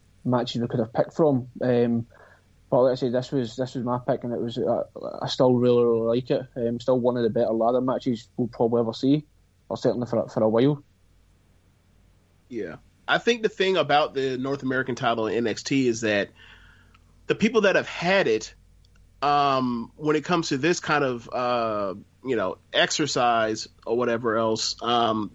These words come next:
Speaker 2: you want to deploy their, their champions elsewhere. Like, you want to deploy Adam Cole somewhere else. You want to deploy Ricochet somewhere else. You want to deploy, uh, Johnny Gargano somewhere else. Like, if the North American <clears throat> title match was off the table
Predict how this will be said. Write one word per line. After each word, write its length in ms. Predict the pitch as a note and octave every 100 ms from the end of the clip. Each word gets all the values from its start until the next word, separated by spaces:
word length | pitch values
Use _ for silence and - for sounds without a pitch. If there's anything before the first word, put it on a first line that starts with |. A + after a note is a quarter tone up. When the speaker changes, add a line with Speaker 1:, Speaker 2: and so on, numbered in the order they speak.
| -
Speaker 2:
you 200 | D3+ D#3
want 320 | C3+ E3+ E3+
to 440 | F3 D3 C3+ A#2+ - _ _ -
deploy 760 | D3 C#3 F3 F3+ E3 D3 C3 B2 _ _ - _ _ -
their, 260 | D3+ D3 -
their 140 | D#3+ C#3+
champions 480 | - F3+ F3 C#3 C3
elsewhere. 340 | E3+ - A#2+
Like, 180 | A#2 A#2+
you 100 | C#3+
want 160 | F3
to 60 | E3+
deploy 340 | D3+ - D#3+
Adam 240 | C3 C#3+ C3+
Cole 240 | - C#3+
somewhere 300 | C3+ C#3 B2
else. 180 | A2 G#2
You 60 | C3
want 100 | D#3+
to 60 | E3+
deploy 300 | C3+ D#3 C#3+
Ricochet 520 | B2 D3 C#3 C3 A#2
somewhere 320 | A#2 G#2+ F2
else. 180 | F#2+ A#2
You 60 |
want 120 | D3 D3
to 60 |
deploy, 380 | C#3 C#3+ C#3 B2 - - - - _
uh, 240 | C#3+ C#3+ C3+
Johnny 220 | C3 C3
Gargano 460 | C3+ C3+ D3+ E3+ D3
somewhere 320 | D3 C3 A#2
else. 200 | G2 A2
Like, 240 | C3+ C3 - - - _
if 360 | D#3 D#3 D3+ - _ _ _
the 440 | D3+ D3 D#3+ D#3 D3
North 180 | F3+ F3+
American 360 | F3 F3 F#3+ D3+
<clears throat> 0 |
title 280 | E3+ F3+
match 200 | D#3+ D3
was 100 | C#3+
off 220 | - D3 -
the 60 |
table 640 | C3 - F#3+ A3 C#3 A#2+ B2+